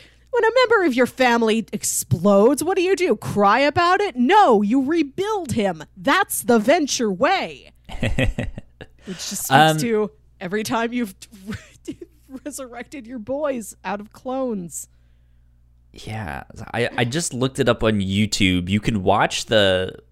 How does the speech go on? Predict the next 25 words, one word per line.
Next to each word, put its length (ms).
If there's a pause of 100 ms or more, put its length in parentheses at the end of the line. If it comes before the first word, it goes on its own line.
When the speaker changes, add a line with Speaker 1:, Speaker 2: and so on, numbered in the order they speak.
Speaker 2:
music 840
video 540 (400)
and 200
Speaker 1:
Ooh. 60
Speaker 2:
stuff 340
like 180
that 400 (260)
of 240
Speaker 1:
The 80
Speaker 2:
the 60
Speaker 1:
music 280
video 280
is 300
worth 280
watching. 460 (1400)
Speaker 2:
jacket. 400
I, 160
it 100
looks 200
like 160
you 60
can 160
purchase 760
the, 600 (680)
uh, 380